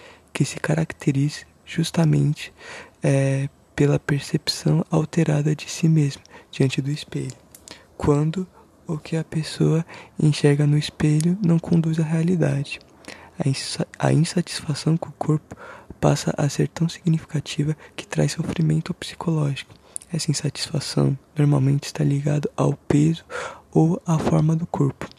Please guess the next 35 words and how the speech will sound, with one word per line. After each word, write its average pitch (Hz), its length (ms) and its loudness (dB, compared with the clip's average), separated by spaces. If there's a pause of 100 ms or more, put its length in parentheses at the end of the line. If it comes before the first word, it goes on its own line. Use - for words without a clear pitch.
(300)
A 143 80 0
pessoa 139 360 2
se - 160 -4
enxerga 139 320 0
mais 139 240 0
gorda 151 420 2
do - 220 -8
que - 160 -4
é 156 100 0
de - 140 -6
fato, 139 440 -2 (460)
e 156 60 2
essa 139 180 0
distorção 143 540 -4
de 151 180 -2
imagem 147 420 0
acaba 143 380 -2
muitas 151 420 0
vezes 147 280 -2
por 151 160 -2
levá-las 147 560 0
a 151 80 0
tr-, - 240 -8 (200)
a 143 140 -4
transtornos 151 760 0
alimentares. 156 840 2 (1400)
Eu 151 80 4
vou 147 80 -2
falar 156 180 4
um 156 80 2
pouquinho 160 540 -2
também 151 360 2
sobre 156 280 -2
os - 60 -2
sintomas 160 840 0